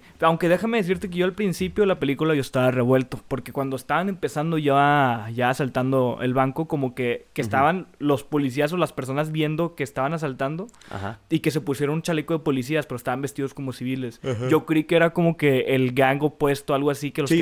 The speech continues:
Speaker 1: querían
Speaker 2: también
Speaker 1: matar.
Speaker 2: pensé, yo
Speaker 1: Y eso
Speaker 2: pensé
Speaker 1: me
Speaker 2: en
Speaker 1: revolvió bastante, porque
Speaker 2: Sí.
Speaker 1: dije, cuando llegaron los policías, dije, "Güey, ¿por qué no los están disparando?". O sea, no, no
Speaker 2: Sí,
Speaker 1: estaba
Speaker 2: sí, sí, o
Speaker 1: entendiendo.
Speaker 2: sea, ujú.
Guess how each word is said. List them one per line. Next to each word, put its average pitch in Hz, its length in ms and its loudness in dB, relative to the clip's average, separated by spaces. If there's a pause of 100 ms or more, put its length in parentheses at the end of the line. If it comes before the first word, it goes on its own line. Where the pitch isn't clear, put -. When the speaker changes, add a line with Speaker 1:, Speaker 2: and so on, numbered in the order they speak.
Speaker 1:
querían 139 80 4
Speaker 2:
también 143 180 2
Speaker 1:
matar. 139 140 4
Speaker 2:
pensé, 127 320 -2
yo 123 140 2
Speaker 1:
Y 156 100 4
eso 147 160 2
Speaker 2:
pensé 180 80 4
Speaker 1:
me 180 60 6
Speaker 2:
en 170 40 0
Speaker 1:
revolvió 139 460 4
bastante, 143 640 0
porque 131 240 -2
Speaker 2:
Sí. 143 60 4
Speaker 1:
dije, 143 220 2
cuando 139 240 0
llegaron 135 260 6
los 170 120 -2
policías, 143 340 0
dije, 143 160 -2
"Güey, 131 140 4
¿por 117 160 -8
qué 131 80 -4
no 135 100 -2
los 156 160 -4
están 139 240 -6
disparando?". 139 540 -2
O 127 40 -4
sea, 127 140 -2
no, 127 240 0
no 143 120 0
Speaker 2:
Sí, 147 80 4
Speaker 1:
estaba 151 160 4
Speaker 2:
sí, 156 60 2
sí, 156 80 0
o 143 40 4
Speaker 1:
entendiendo. 120 320 4 (440)
Speaker 2:
sea, 123 100 -6
ujú. 135 140 -6